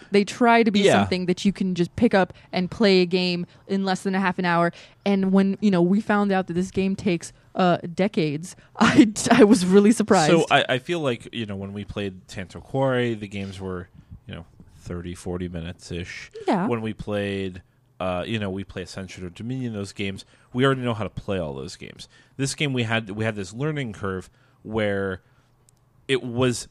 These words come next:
Speaker 2: a lot of it was similar, you know, draw five, shuffle your deck when you're done, you know, buy cards, use, you know, buy more resources to buy more cards. But there was so many different aspects, you know,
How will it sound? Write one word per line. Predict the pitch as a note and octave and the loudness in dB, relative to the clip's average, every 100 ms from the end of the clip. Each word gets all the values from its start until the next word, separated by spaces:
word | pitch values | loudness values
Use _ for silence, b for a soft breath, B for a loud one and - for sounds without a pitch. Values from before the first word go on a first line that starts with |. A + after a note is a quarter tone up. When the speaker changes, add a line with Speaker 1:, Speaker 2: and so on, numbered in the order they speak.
| - | -4
Speaker 2:
a | C#3+ | 0
lot | B2+ B2+ D3 | 4 4 4
of | E3 | 2
it | F3 - | 0 0
was | B2+ - | -2 -2
similar, | - B2+ D3+ F3+ | -2 -2 -2 -4
you | D#3+ G2+ | -2 -2
know, | G2+ | -4
draw | F#2+ F#2+ G#2 | -4 -2 -2
five, | - F#2 F#2+ F#2 | -2 -2 -2 -4
shuffle | - F#2 G#2+ | -6 -10 -8
your | G#2 | -8
deck | G#2 G#2 | -6 -6
when | A#2 | -8
you're | B2+ | -8
done, | - G2 F#2+ F#2+ F#2+ - b b b | -4 -2 -2 -4 -6 -12 b b b
you | F#2+ | -12
know, | F2 _ - | -12 _ 0
buy | G2 G2 F#2+ | 2 2 -2
cards, | - F#2+ G2 G2 F#2+ F2+ | -4 -2 0 -2 -4 -8
use, | F#2+ G2 G#2+ - | -6 -6 -6 -10
you | F#2+ | -10
know, | E2 - _ F#2+ | -10 -16 _ -6
buy | F#2 F#2 | -2 -2
more | G2 G2+ G2+ | -2 -6 -6
resources | G2+ F#2+ G#2+ F#2 G#2+ | -8 -8 -8 -8 -10
to | A2 | -10
buy | F#2 E2 F2 | -12 -14 -12
more | G2+ G2+ | -10 -12
cards. | - F2 F2 E2+ F#2 - b b b | -10 -8 -6 -10 -14 -20 b b b
But | B2 A#2+ | -2 0
there | B2+ | 0
was | A#2+ | -2
so | - - - B2+ B2+ | -4 -8 0 2 2
many | B2+ A#2+ | 0 -4
different | A2 G#2+ G#2 | -4 -6 -6
aspects, | F2+ G2 - A#2+ - - - | -8 -6 -4 -4 -4 -12 -10
you | A2 G2+ | -6 -4
know, | F#2+ | -6